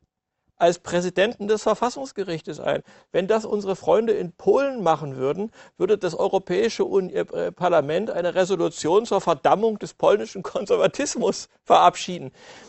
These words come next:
Das heißt, wir haben es doch zu tun mit grandiosen Doppelstandards. Und es, wenn man also hört, die Vorwürfe, wir seien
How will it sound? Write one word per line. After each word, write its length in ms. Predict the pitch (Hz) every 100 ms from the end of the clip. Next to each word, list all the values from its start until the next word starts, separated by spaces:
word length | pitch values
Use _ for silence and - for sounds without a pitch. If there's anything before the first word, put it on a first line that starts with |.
| - _ -
Das 140 | 135
heißt, 240 | 180 208
wir 120 | 165 147
haben 140 | 226
es 100 | 226
doch 140 | 208
zu 160 | 175 165
tun 300 | - 226 240
mit 140 | 190 - _ _ 143 - _ _ - -
grandiosen 680 | 139 180 147 143 226 240
Doppelstandards. 960 | 170 214 254 - 123 117 120 139 320 - _ _
Und 220 | 175 175
es, 260 | 185 - -
wenn 180 | 156 185
man 160 | 190
also 280 | 165 156 147
hört, 260 | 131 190 -
die 80 | 143
Vorwürfe, 600 | - 208 214 196 156 139
wir 160 | 180
seien 380 | 160 147 165 180